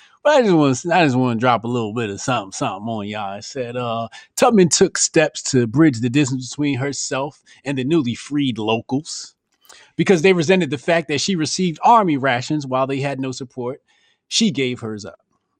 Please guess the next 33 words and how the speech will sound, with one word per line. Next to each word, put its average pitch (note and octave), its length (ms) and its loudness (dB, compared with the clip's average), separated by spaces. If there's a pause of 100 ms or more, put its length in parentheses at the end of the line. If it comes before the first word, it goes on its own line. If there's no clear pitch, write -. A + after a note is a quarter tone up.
(880)
To D#3+ 120 2
make E3 260 2
ends D3+ 220 0
meet, D#3+ 260 0
she D#3 160 -2
made C#3+ 340 -2
pies F#2+ 580 -2
and A2 160 -6
root G3 160 -4
beer A#2 200 -4
to G#2+ 80 -8
sell G#2+ 260 -4
to A2 60 -6
soldiers A2+ 640 -2
and C3+ 100 2
operated F3+ 500 6
a F3 60 2
washing F#3+ 400 4
house. A2 280 -2
She F#3 100 -4
hired F#3 320 0
some E3 140 -6
former A#3 400 0
slaves F#3+ 360 -4
to D3+ 80 -6
help D#3 180 -4
her E3+ 80 -6
do D#3+ 160 -6
laundry C#3 420 -4
and C3+ 60 -4
distribute G#2+ 420 -8
her A#2+ 100 -6
wares. D#3 560 2